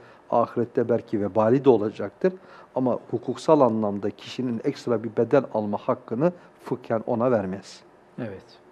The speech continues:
Speaker 2: Çünkü kendisi anlaşmayı
Speaker 1: Kabul
Speaker 2: baştan
Speaker 1: etmiş,
Speaker 2: kabul
Speaker 1: ra-,
Speaker 2: etmiştir.
Speaker 1: razı gelmiştir.
Speaker 2: Evet hocam. Evet, başka bir sorumuz hocam. Ölünün ardından yedisi, kırkı, elli ikisi ve Sene-i Devriye gibi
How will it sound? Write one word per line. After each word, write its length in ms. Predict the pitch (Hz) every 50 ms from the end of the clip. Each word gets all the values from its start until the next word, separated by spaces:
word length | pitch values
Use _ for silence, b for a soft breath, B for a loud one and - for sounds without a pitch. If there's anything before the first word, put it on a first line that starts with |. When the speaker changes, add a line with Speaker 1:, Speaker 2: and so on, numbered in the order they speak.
| _ _ _ _
Speaker 2:
Çünkü 300 | - - 113 - - 151
kendisi 460 | - - 131 113 110 104 - - -
anlaşmayı 560 | - 143 120 120 113 - - - - - 147
Speaker 1:
Kabul 120 | 135 123 117
Speaker 2:
baştan 260 | 113 104 - - -
Speaker 1:
etmiş, 120 | 135 -
Speaker 2:
kabul 260 | - 127 110 - 101 107
Speaker 1:
ra-, 100 | 107 107
Speaker 2:
etmiştir. 240 | 98 101 107 107
Speaker 1:
razı 200 | 104 104 101 101
gelmiştir. 560 | 104 92 95 95 92 95 - - - - - - - _ _ _ _ _ _ _ _ _ _ - 320 -
Speaker 2:
Evet 200 | 143 117 107 - -
hocam. 160 | 110 98 - - _ _ _ B B B B B B B B B B B B B B B B B B B B _ _ _ _ - _ _ _ _ - 269
Evet, 220 | 165 143 135 131 - - -
başka 340 | 151 143 - - - 180
bir 60 | 170 147
sorumuz 400 | - - 160 156 156 151 139 131
hocam. 400 | 139 131 127 156 165 170 170 156
Ölünün 480 | - - 151 147 147 156 165 175 175
ardından 640 | 165 151 143 135 - 143 135 131 123 135 143 143 147
yedisi, 640 | 131 135 135 131 131 131 120 - - 127 131 127
kırkı, 500 | 131 - - 139 131 120 123 - - 139
elli 260 | 139 131 127 127 127 123
ikisi 460 | 117 - - 120 - - - 131 123
ve 140 | 127 127 117
Sene-i 460 | 123 - 127 127 127 131 131 123 113
Devriye 540 | 123 123 123 117 113 120 123 120 117 107 98 - - _ -
gibi 320 | 120 120 107 113 110 95